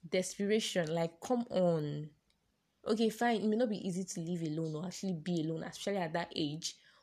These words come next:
but still, the desperation coming from her side was the reason why she was vulnerable for her to be treated that way.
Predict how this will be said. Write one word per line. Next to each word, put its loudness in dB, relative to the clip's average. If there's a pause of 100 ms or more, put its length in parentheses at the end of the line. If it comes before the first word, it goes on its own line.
(120)
but 6
still, 0 (840)
the -4
desperation 2 (100)
coming 0
from 0
her -4
side -2
was 0
the -6
reason 0
why 0
she -4
was -2
vulnerable -2 (360)
for 0
her -2
to -8
be -2
treated -2
that -4
way. -4